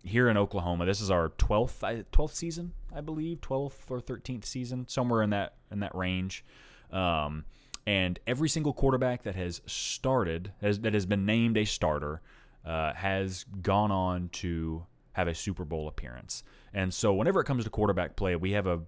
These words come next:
fairly high standard that we've set for ourselves here. Um,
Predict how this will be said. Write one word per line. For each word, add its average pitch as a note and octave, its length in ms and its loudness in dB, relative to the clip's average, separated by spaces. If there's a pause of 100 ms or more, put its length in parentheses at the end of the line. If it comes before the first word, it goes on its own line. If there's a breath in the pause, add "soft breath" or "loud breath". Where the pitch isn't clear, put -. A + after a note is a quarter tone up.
(140)
fairly G#2+ 280 0
high F2 180 -4
standard C#2 500 -8
that - 100 -10
we've D#2+ 240 -8
set - 200 -8
for C#2+ 140 -8
ourselves B1+ 440 -10
here. A#1 260 -12 (400 loud breath)
Um, C#2 500 -8